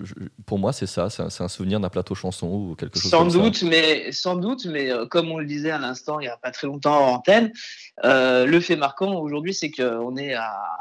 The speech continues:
Speaker 2: on fête l'anniversaire, enfin, c'est les deux ans de, il y a, enfin, il y a exactement deux ans, euh, tu assurais effectivement la première partie de Marie-Lise, euh, mon concert de sortie aux Trois Baudets. Et c'est une, c'est, c'est, c'est un drôle de, de hasard.
Speaker 1: Ouais,
Speaker 2: Et
Speaker 1: c'est,
Speaker 2: j'en suis, euh,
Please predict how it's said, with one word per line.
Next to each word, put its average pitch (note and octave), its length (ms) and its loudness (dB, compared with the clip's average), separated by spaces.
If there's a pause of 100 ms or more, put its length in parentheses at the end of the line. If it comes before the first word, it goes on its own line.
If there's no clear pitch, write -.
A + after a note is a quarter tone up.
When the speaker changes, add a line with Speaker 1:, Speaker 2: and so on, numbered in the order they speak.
(280)
Speaker 2:
on - 380 -20
fête - 300 4
l'anniversaire, C#3 540 -2
enfin, - 40 -14
c'est - 320 0
les F#3 140 8
deux F#3+ 260 8
ans F#3 240 6 (380)
de, C#3 360 -2
il C3 80 0
y - 60 2
a, D3+ 40 2
enfin, D3+ 120 2
il C3+ 100 2
y D3+ 40 4
a D#3+ 100 6
exactement F3+ 580 2
deux C#3+ 240 -4
ans, D#3+ 260 -6 (120)
euh, A2+ 160 -8
tu - 180 -6
assurais C#3 440 -2
effectivement D#3+ 380 -8
la A#2+ 120 0
première C3 320 -8
partie C3+ 340 -6
de C#3 320 4
Marie-Lise, D3 920 2
euh, G#2+ 220 -4 (100)
mon D#3 140 -8
concert D3+ 260 -2
de C#3 80 -2
sortie B2+ 320 0
aux D#3+ 60 8
Trois C#3 220 2
Baudets. B2+ 360 2 (500)
Et A#2+ 260 0
c'est A#2+ 340 -4
une, G#2+ 280 -2 (120)
c'est, B2+ 260 0
c'est, A#2 500 0
c'est C#3 260 0
un D#3+ 60 8
drôle F3 200 8
de, C3+ 440 6
de C#3+ 200 6
hasard. C#3+ 400 6
Speaker 1:
Ouais, E3 160 8
Speaker 2:
Et F3+ 40 6
Speaker 1:
c'est, - 120 0
Speaker 2:
j'en C3+ 80 0
suis, - 240 2
euh, C#3 100 6